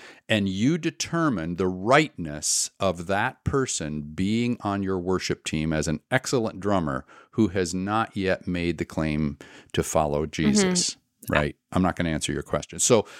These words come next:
Speaker 1: let's get the principle there. And now you live out that principle.
Speaker 2: Mm-hmm.
Speaker 1: I'm not gonna give you the boundary.
Speaker 2: That is a really, w-, that's super well said and helpful. Even the language of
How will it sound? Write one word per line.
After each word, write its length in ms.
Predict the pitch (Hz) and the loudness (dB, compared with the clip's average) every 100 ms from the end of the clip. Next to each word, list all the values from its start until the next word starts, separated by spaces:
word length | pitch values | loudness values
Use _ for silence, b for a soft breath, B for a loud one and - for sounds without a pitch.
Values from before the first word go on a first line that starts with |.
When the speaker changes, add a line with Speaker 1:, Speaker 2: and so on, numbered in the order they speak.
| B - | B -6
Speaker 1:
let's 220 | 95 98 | -4 -2
get 260 | 90 113 | 2 2
the 80 | - | 2
principle 560 | - 208 196 151 - 82 | 2 4 4 2 2 0
there. 480 | 76 65 65 85 - _ _ _ _ _ _ - | 0 -4 -6 -8 -12 _ _ _ _ _ _ -2
And 120 | 92 | 0
now 100 | 90 | 2
you 400 | 90 92 120 160 | 0 4 6 6
live 300 | 143 143 117 | 6 4 4
out 160 | 110 - | 2 0
that 240 | 98 - | -4 -4
principle. 440 | 107 95 - 180 | -2 -2 0 2
Speaker 2:
Mm-hmm. 760 | 190 180 185 _ _ _ _ - | 4 2 0 _ _ _ _ -2
Speaker 1:
I'm 100 | 98 | 2
not 160 | 104 101 | 2 0
gonna 200 | 92 85 | -2 0
give 180 | 87 | 0
you 80 | 82 | 0
the 80 | 78 | -2
boundary. 480 | 76 80 76 65 64 | 0 0 0 -2 0
Speaker 2:
That 300 | 202 220 220 | 4 4 4
is 100 | 233 | -2
a 80 | 226 | -6
really, 480 | 180 190 185 185 185 | -4 -2 0 -2 -4
w-, 360 | - - 180 185 | -6 -8 -6 -2
that's 220 | 185 190 - | 0 0 0
super 420 | - 208 196 196 | -2 -2 -2 0
well 220 | 180 180 | 0 0
said 340 | - 175 170 | 0 0 0
and 100 | 180 | -2
helpful. 560 | 165 170 165 - 196 202 | -4 -2 -2 0 2 2
Even 200 | 190 185 | 0 -2
the 100 | 185 | -2
language 380 | 175 170 175 170 | -2 0 0 2
of 240 | 165 160 | 2 0